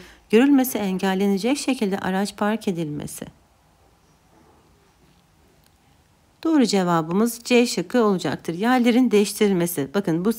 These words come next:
tehlikeye düşürür, değil mi? Üzerlerine yazı yazmak, çizmek, delmek, karalamak bunlar değiştir-, e, tehlikeye düşürür.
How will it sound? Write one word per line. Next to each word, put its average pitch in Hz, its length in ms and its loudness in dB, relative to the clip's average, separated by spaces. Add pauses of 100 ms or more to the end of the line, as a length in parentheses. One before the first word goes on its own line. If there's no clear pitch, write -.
(140)
tehlikeye 214 460 2
düşürür, 185 380 -2
değil 403 100 0
mi? - 120 4 (300)
Üzerlerine 220 580 2
yazı 170 300 0
yazmak, 160 460 -2
çizmek, 180 600 -2
delmek, 175 480 0
karalamak 180 680 0
bunlar 180 320 -2
değiştir-, 156 540 -4
e, 156 180 -4
tehlikeye 170 460 -2
düşürür. - 360 -8